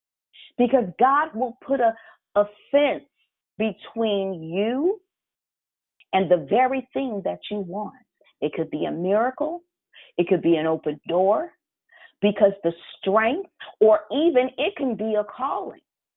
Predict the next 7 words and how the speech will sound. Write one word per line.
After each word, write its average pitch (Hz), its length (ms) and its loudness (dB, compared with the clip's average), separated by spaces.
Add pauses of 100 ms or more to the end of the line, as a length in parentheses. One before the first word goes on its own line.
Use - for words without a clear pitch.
(1080)
Let 170 80 -18
me 170 100 -20
say 180 140 -8
that 165 200 -16
one 160 120 -14
more 214 160 -6
time. - 240 -18